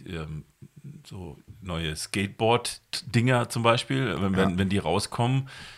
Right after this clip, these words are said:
Speaker 1: Ich weiß nicht, gibt's ja die mit den Einrädern da, äh, wie heißen die?
Speaker 2: Ich hab
Speaker 1: Äh,
Speaker 2: keine Ahnung.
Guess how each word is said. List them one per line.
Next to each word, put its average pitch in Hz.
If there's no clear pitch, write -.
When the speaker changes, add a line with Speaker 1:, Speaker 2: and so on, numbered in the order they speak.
Speaker 1:
Ich -
weiß 95
nicht, 87
gibt's 85
ja 90
die 92
mit 85
den 80
Einrädern 104
da, 98
äh, 90
wie 95
heißen 98
die? 82
Speaker 2:
Ich 95
hab 92
Speaker 1:
Äh, -
Speaker 2:
keine 95
Ahnung. 90